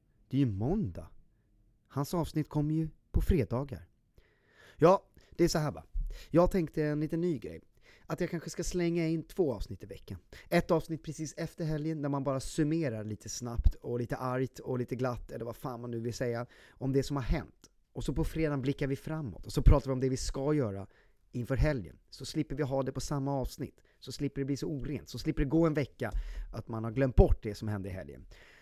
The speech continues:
Eh, hur man nu ska kunna glömma bort vad som händer den här helgen, det vet jag inte, för det kommer ta lång tid att smälta. Men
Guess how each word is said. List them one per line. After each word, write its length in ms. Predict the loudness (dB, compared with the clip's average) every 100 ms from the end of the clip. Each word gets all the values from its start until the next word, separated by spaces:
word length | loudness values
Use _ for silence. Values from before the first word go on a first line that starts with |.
| -20 -16
Eh, 100 | -4
hur 140 | -2
man 120 | 0
nu 60 | 0
ska 120 | -2
kunna 160 | -4 0
glömma 200 | 0 4
bort 200 | 2 2
vad 100 | 0
som 80 | 0
händer 160 | 0
den 100 | 2
här 160 | 4 4
helgen, 360 | 2 0 -2
det 240 | -2 0 -2
vet 240 | -4 -6
jag 100 | -8
inte, 140 | -8 -8
för 80 |
det 80 | -6
kommer 260 | -4 -4 -2
ta 160 | -2
lång 340 | 0 4 4 2
tid 180 | -2 -4
att 60 |
smälta. 360 | -4 -4 -6 -4
Men 200 | 0